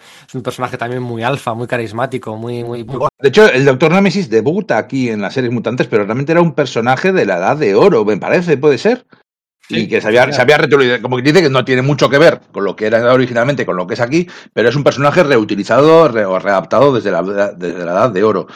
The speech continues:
Speaker 2: con lo cual tiene sentido que naciera, pues eso, en, en
Speaker 1: No recuerdo si es de la Edad
Speaker 2: mil novecientos diez.
Speaker 1: de Oro, ojo, no recuerdo si es de la Edad de Oro o, eh, por retrocontinuidad se había dicho que era la Edad de Oro. Sé que tenía algo que ver con los invasores y con,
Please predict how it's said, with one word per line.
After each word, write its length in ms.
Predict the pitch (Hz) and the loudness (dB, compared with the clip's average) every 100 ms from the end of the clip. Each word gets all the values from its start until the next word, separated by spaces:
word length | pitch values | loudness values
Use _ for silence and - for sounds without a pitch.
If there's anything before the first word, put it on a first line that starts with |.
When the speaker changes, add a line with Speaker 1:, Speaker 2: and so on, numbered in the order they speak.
| - | -20
Speaker 2:
con 120 | - 80 | -16 -10
lo 60 | |
cual 120 | 87 | -10
tiene 180 | 87 92 | -8 -10
sentido 380 | 87 76 131 120 | -12 -8 -4 -4
que 80 | 80 | -6
naciera, 540 | 76 - 92 87 85 | -10 -6 -2 -2 -2
pues 140 | - 80 | -6 -16
eso, 220 | - - | -18 -18
en, 560 | 80 82 82 85 85 - _ _ _ | -16 -14 -14 -14 -14 -18 _ _ _
en 200 | - 98 | -8 -4
Speaker 1:
No 60 | 101 | -2
recuerdo 240 | 202 214 208 | -2 -2 -2
si 120 | 185 | -2
es 60 | 170 | -2
de 60 | |
la 80 | 151 | 2
Edad 40 | |
Speaker 2:
mil 80 | 151 | 4
novecientos 140 | 151 123 | 2 0
diez. 0 | |
Speaker 1:
de 120 | 143 | -4
Oro, 340 | 165 190 196 - _ | -4 -4 -6 -8 _
ojo, 240 | 139 - 123 | -18 -10 -6
no 80 | 139 | -6
recuerdo 280 | 165 170 | -6 -8
si 100 | 160 | -10
es 60 | 147 | -10
de 60 | 139 | -8
la 60 | 131 139 | -4 -4
Edad 80 | 135 | -4
de 80 | |
Oro 300 | 143 170 180 - | -6 -8 -8 -8
o, 300 | 147 175 - | -8 -8 -10
eh, 180 | 165 175 | -12 -12
por 320 | 165 151 147 | -8 -8 -6
retrocontinuidad 800 | 160 160 143 123 123 117 127 151 | -8 -8 -10 -10 -10 -6 -4 -4
se 100 | 139 | -6
había 140 | 127 | -8
dicho 180 | 139 135 | -10 -10
que 60 | |
era 160 | 123 113 | -6 -4
la 80 | 110 | -4
Edad 180 | 117 101 | -6 -6
de 120 | 101 | -10
Oro. 160 | 101 - | -18 -18
Sé 100 | 131 | -16
que 80 | |
tenía 200 | 139 143 | -8 -4
algo 120 | 135 131 | -4 -4
que 80 | |
ver 140 | 123 123 | -10 -8
con 120 | 117 | -10
los 140 | 107 | -12
invasores 800 | 113 107 107 131 135 120 123 117 | -12 -12 -8 -6 -4 -4 -6 -8
y 80 | 113 | -14
con, 300 | - 107 101 | -16 -16 -18